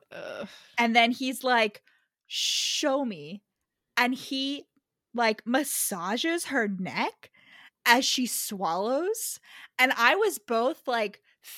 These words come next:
Speaker 2: physically horrified this and, like, incredibly turned on by. I was, like, sitting there fanning myself. And I was like, "Ali Hazelwood has this potential. She can do this. She can write these scenes.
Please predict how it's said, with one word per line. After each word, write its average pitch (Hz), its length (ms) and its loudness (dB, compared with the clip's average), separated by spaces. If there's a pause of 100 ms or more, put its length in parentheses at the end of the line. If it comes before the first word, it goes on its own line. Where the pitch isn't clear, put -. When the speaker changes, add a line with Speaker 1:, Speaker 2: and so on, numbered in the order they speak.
(360)
Speaker 2:
physically 285 500 -4
horrified 262 960 0
this 403 360 -2 (120)
and, 262 180 2
like, 262 240 2
incredibly 233 800 -2
turned 247 380 -2
on 190 320 0
by. 277 280 4
I 247 120 8
was, 294 140 2
like, 269 120 2
sitting 294 240 -2
there 226 160 2
fanning 226 580 -4
myself. 381 640 4
And 277 180 -4
I 349 80 2
was 392 180 2
like, 294 220 2
"Ali 330 280 -2
Hazelwood 240 680 -2 (960)
has 311 380 8
this 349 220 -2
potential. 269 520 -6
She 320 240 0
can 302 300 -2
do 330 240 2
this. - 440 -6 (220)
She - 180 -4
can 269 260 -2
write 269 360 0
these 269 220 -6
scenes. 302 640 -6